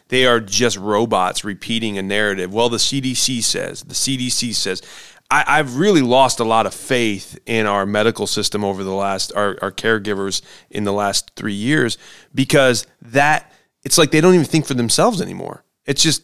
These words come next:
whatever the C D C says, that's all I do. I'm like, "Oh, do you not actually have eyes? Can you not,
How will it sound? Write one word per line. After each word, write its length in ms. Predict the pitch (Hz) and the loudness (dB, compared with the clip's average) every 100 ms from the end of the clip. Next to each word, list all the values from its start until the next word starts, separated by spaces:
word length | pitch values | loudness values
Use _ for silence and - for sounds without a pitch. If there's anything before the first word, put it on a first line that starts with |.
| - | -8
whatever 360 | 127 147 202 240 | 2 4 4 2
the 60 | |
C 180 | 180 220 | 0 0
D 140 | 196 175 | 0 0
C 220 | 196 196 | 2 2
says, 360 | - 127 120 | 4 4 2
that's 320 | - 127 143 - | 0 0 0 2
all 260 | 120 127 | 2 4
I 120 | 117 | 2
do. 180 | 110 110 | 0 -2
I'm 80 | 113 | 0
like, 200 | 117 - _ _ _ - | -2 -4 _ _ _ 2
"Oh, 240 | 175 147 123 | 4 4 0
do 160 | 113 | -4
you 160 | 143 160 | -2 0
not 340 | 156 160 135 | 2 2 0
actually 500 | 110 143 - 151 147 | 0 0 0 0 0
have 200 | 135 131 | 2 0
eyes? 380 | 95 107 185 214 | 0 0 0 -2
Can 200 | - 101 | -4 -4
you 140 | 113 131 | 0 2
not, 400 | 123 120 - | 2 0 -4